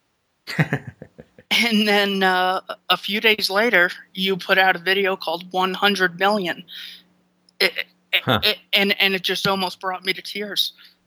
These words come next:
Speaker 1: I mean, it, I, I just wanted to, uh, to, to thank you directly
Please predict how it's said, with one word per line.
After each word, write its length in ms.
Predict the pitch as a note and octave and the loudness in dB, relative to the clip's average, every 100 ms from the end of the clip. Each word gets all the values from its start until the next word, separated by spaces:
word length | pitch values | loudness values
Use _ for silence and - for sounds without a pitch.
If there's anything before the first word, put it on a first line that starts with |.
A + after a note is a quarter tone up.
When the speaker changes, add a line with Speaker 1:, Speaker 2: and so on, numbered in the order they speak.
| _ | _
Speaker 1:
I 160 | F3 F3+ | -2 0
mean, 400 | F#3 F#3 F3+ E3+ _ _ _ - | 0 0 -2 -6 _ _ _ -4
it, 160 | F3+ - - | -4 -4 -2
I, 220 | F3+ F#3 E3+ - - E3 | 2 2 0 -2 -2 -6
I 160 | F3 F#3 | 0 2
just 320 | F#3+ F#3+ - _ | 2 -2 -6 _
wanted 300 | F#3 F#3+ F#3 F#3 _ _ | 0 2 2 -2 _ _
to, 300 | - G3+ F#3 | -6 -4 -2
uh, 100 | F3+ | -2
to, 140 | F3+ - _ | -2 -6 _
to 80 | F3+ | -4
thank 260 | - G3 F#3 | -2 0 -2
you 80 | |
directly 480 | D#3+ F3 G3+ - F3 | -4 0 0 0 -4